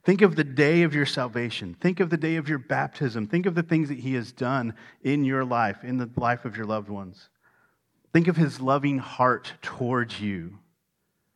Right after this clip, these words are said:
that he would extend to you grace and forgiveness. And in this magnification, in the presence of God, may your joy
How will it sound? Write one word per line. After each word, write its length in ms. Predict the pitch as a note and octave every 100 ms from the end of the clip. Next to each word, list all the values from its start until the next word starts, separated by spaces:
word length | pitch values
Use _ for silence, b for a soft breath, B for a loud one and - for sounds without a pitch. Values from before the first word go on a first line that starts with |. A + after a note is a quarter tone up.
| _
that 100 | G#2+
he 120 | G#2+ B2+
would 80 |
extend 580 | A2+ - - - C#3+ C#3
to 100 | B2
you 200 | G2+ F#2
grace 840 | F2+ G#2 G#2 G#2 F2+ - - - - _ _
and 160 | G2+ G2
forgiveness. 880 | G2+ F2+ G2+ G2 F2+ F2+ _ - _ _ _ _ _ _ _ _ _ _ _ _ _
And 220 | A#2+ A2+ A#2 -
in 320 | D3 D3+ D3+
this 260 | C#3 C3 -
magnification, 880 | B2 A2+ G#2+ G#2+ G#2 F#2 - E2+ F#2
in 80 | G2+
the 100 | G2
presence 600 | - - B2 B2 B2 C#3+
of 160 | G#2
God, 380 | G2+ F#2+ F2 F2+ _ _ b b -
may 80 | G#2
your 220 | G2+ F#2+
joy 600 | E2+ A2+ G#2 G2 F2+